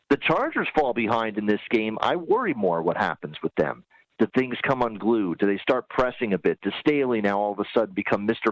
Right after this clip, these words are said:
Fourth Down and go for it every chance? So just from an intangible standpoint, you know, Lawrence has been there. You mentioned it in big games, at least at the college level. P-, Doug Peterson's won a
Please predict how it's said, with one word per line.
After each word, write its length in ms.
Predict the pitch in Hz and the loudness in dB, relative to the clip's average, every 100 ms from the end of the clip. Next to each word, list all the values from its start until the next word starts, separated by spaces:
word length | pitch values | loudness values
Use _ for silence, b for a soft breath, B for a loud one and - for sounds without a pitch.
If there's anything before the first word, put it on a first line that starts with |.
| - | 0
Fourth 220 | 117 98 - | 0 0 0
Down 320 | 135 127 95 | 0 -2 -4
and 100 | 82 | -2
go 200 | 113 135 - | -2 -2 0
for 180 | 95 87 | 0 2
it 60 | |
every 260 | 87 90 87 | 0 -2 -2
chance? 320 | - 87 71 - B B B - | -2 0 -4 -8 B B B -2
So 80 | - | 0
just 200 | 135 214 | 0 0
from 140 | - 226 | -2 -2
an 80 | 139 | -2
intangible 720 | 95 123 127 170 143 92 85 | -2 0 0 0 -2 -2 -2
standpoint, 600 | - 95 87 - 85 71 - B B - | -2 -2 -2 -2 -2 -2 -8 B B 0
you 100 | 123 | 2
know, 200 | 104 90 - | 2 -2 0
Lawrence 440 | 98 127 175 170 | 2 2 0 -4
has 100 | 147 | -6
been 240 | 131 151 131 | 0 0 2
there. 200 | 95 78 | 0 0
You 100 | 90 | 0
mentioned 340 | 123 - 92 | 0 -2 -2
it 80 | 82 | -2
in 80 | - 113 | -2 -2
big 180 | 131 | 0
games, 380 | 127 135 110 90 | 0 -2 -2 -2
at 120 | 82 | 0
least 180 | 95 87 | 0 -2
at 80 | - | -2
the 80 | 120 | -2
college 460 | - 151 131 101 - | 0 0 0 -2 -2
level. 360 | 87 80 73 - _ _ - | -2 -2 -4 -10 _ _ -4
P-, 80 | - | 0
Doug 240 | 120 110 - | 0 0 -2
Peterson's 520 | 170 156 131 - 90 98 | 0 0 0 -4 -4 0
won 180 | |
a 60 | 101 | 0